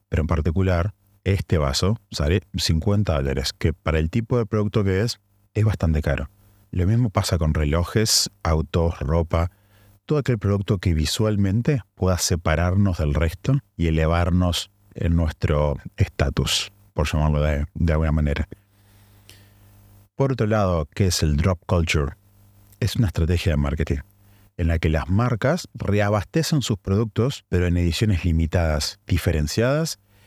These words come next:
y en tandas que son sumamente escasas. Esto lo vemos muy claramente en el mundo de las zapatillas deportivas.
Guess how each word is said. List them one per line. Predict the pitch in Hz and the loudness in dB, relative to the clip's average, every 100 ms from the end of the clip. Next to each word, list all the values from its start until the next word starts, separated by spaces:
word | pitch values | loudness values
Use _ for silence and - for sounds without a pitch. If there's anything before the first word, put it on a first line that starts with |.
| - _ | -20 _
y | 87 87 | -2 0
en | 80 78 | 2 0
tandas | - 90 92 95 - | 0 2 2 0 -2
que | 80 | -2
son | - 87 | 0 0
sumamente | - 95 87 80 82 | 0 0 2 2 0
escasas. | - - 73 - - - _ - - - - - | -2 -4 -4 -4 -8 -12 _ -20 -20 -20 -20 -4
Esto | 98 - 95 | -2 0 0
lo | 87 | 2
vemos | 90 98 92 - - | 2 2 0 -4 -2
muy | 92 98 110 | 2 2 0
claramente | - 92 85 90 107 123 135 - - | 0 0 2 2 0 0 -2 -2 -2
en | 82 78 | 0 2
el | 73 | 2
mundo | 76 87 90 | 2 2 2
de | 85 | 0
las | 78 | 0
zapatillas | - 80 78 87 - 76 - | -2 -2 0 0 0 -2 -2
deportivas. | 87 78 73 69 69 69 - | -2 0 0 0 -2 -2 -8